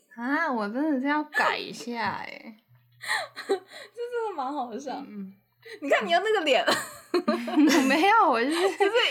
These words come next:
Speaker 2: 一脸。
Speaker 1: 没有，我就是说我要检讨，刚刚那个是一脸就是领悟要检讨的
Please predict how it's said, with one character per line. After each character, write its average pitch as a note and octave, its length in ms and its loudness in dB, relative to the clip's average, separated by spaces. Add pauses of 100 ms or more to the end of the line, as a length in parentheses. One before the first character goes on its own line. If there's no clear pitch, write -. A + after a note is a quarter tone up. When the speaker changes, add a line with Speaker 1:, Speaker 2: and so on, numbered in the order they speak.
(120)
Speaker 2:
一 G#4+ 120 6
脸。 C4+ 180 4
Speaker 1:
没 C4+ 180 4
有， B3+ 80 2
我 A#3 120 -2
就 A3+ 140 -6
是 D#4 240 -4
说 C#4 220 -2
我 G#3 140 -4
要 A3 200 0
检 F3 420 -4
讨， G#3 280 -2
刚 G#3+ 160 -2
刚 B3 100 -4
那 A#3+ 60 -2
个 A3+ 80 -6
是 A#3 80 -10
一 A3 240 -8
脸 F#3+ 260 -8
就 G3 120 -10
是 G#3 360 -10
领 F3 380 -4
悟 G#3+ 220 0
要 A3+ 160 -4
检 F3 280 -10
讨 F#3 220 -10
的 - 120 -16